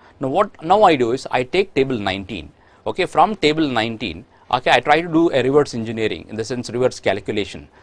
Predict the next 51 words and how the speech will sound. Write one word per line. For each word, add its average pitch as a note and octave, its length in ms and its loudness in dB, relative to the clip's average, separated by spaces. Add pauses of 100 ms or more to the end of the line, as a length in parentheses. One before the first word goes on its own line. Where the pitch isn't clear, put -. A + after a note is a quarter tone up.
(200)
So D3 300 6 (160)
I C#3 120 2
would D#3 140 0
like F3+ 200 2
to A3+ 200 0
search - 460 -2 (160)
the A#2+ 120 -4
value C#3 280 4
of - 200 -6
P E3+ 160 -6
T A#2+ 300 -10 (260)
that C3+ 240 2
would F3+ 140 2
be F3+ 120 2
required C3 680 2 (380)
to, F#3 220 4 (220)
uh, C3 80 -2
ha-, B2+ 220 -8
uh, - 20 -2
uh, B2+ 300 2
have D#3 360 2 (120)
a C3+ 200 2
capacity D#3 680 0
of C3+ 160 4
something C3 260 -4
like, C3 220 -2 (260)
uh, A#2+ 60 -4
point C#3+ 400 -2
three F#3 320 -4 (120)
megapascals, A#2+ 640 0
or A#2+ 100 2
the A2 100 -4
value G#2+ 220 2
of - 180 -8
tau E3 180 4
V A2+ 240 -4
I A2 120 -4
have G#2 120 -8
computed. F#2 540 -10 (520)
So E3 180 -2
in F3 100 -2
this C4 160 0
particular D#3 480 0
case, - 320 -2 (180)
okay, C#3+ 280 -4 (100)
for C3 260 0
the B2 140 -4
grade D#3+ 180 2
of F#3+ 140 -2
concrete C3 340 -2
is - 300 -8